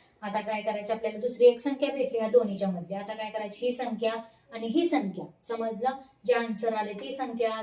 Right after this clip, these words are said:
ही संख्या, किंवा जे आन्सर आले ही संख्या, ही संख्या, ह्या दोन्हीच्या मधली कुठलंही घेतलं तर चालतं, काही फरक पडत नाही. आता आपण काय करायचं? सेकंड काय करायचं? पण आपलं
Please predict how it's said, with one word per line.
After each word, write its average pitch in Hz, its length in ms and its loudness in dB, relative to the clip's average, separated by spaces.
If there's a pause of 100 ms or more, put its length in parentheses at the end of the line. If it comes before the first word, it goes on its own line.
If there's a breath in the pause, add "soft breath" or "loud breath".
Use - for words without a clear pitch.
ही 294 160 6
संख्या, 196 400 -2
किंवा 202 200 -8
जे 220 140 6
आन्सर 226 300 -2
आले 214 240 0
ही 247 60 6
संख्या, 233 400 -2
ही 277 180 -2
संख्या, 185 280 -4
ह्या 202 140 0
दोन्हीच्या 220 360 -2
मधली 196 200 -6
कुठलंही 240 480 4
घेतलं 247 460 2
तर 226 140 6
चालतं, 226 360 4
काही 220 380 -4
फरक 208 340 0
पडत 214 300 -4
नाही. 233 260 0 (760 loud breath)
आता 220 200 0 (120)
आपण 208 260 -6
काय 226 200 2
करायचं? 220 220 -2
सेकंड 226 340 -2
काय 214 160 0
करायचं? 220 520 -2 (500)
पण 233 100 -6
आपलं 226 220 -4